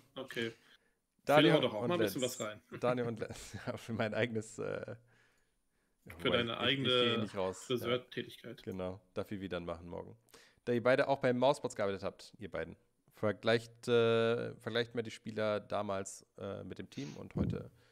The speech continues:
Speaker 2: Was ist der Unterschied? Wahrscheinlich vielleicht
Speaker 1: Also
Speaker 2: auch auf Team,
Speaker 1: unser
Speaker 2: professioneller
Speaker 1: Team
Speaker 2: Ebene.
Speaker 1: von heute ist besser als das Maus-Team von damals.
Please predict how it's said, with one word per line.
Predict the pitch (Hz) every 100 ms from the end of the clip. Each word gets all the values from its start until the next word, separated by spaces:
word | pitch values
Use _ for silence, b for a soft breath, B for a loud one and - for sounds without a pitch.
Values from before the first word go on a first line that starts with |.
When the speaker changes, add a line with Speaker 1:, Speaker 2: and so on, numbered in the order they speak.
| b -
Speaker 2:
Was | 95
ist | 92
der | 98
Unterschied? | 101 92 101 95 -
Wahrscheinlich | 101 - 101 95
vielleicht | - 98
Speaker 1:
Also | - 123
Speaker 2:
auch |
auf | -
Team, | - 120
Speaker 1:
unser | 156 160
Speaker 2:
professioneller | 151 101 92 -
Speaker 1:
Team |
Speaker 2:
Ebene. | 151 92 -
Speaker 1:
von | - - - -
heute | 135 151 160 170 214 -
ist | 120 -
besser | 139 135 139 131
als | 127 123
das | 127 120
Maus-Team | 120 120 127 - 123
von | 120 110
damals. | 110 131 151 185 185 -